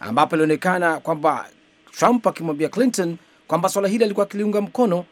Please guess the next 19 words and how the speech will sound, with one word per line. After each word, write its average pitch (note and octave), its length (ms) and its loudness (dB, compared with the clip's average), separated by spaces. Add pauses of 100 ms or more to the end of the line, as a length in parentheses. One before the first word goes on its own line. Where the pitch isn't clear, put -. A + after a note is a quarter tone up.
(400)
na C3 80 -4
sasa G3 260 -2
analipinga. F3 600 0 (400)
Je, F#3+ 140 6
upande G#3+ 320 8
huo G#3 200 4
unaweza F#3+ 280 2
ukatueleza F#3+ 400 -4
zaidi F#3 360 -2
kuhusu D#3+ 280 -10
swala D#3 200 -2
hili G3 240 -4
na F3 80 -2
pengine F3 280 -4
tofauti E3 360 -6
nyingine E3+ 240 -4
yoyote F3 220 -4
ya D#3+ 60 -2
kiuchumi? F#3+ 460 -4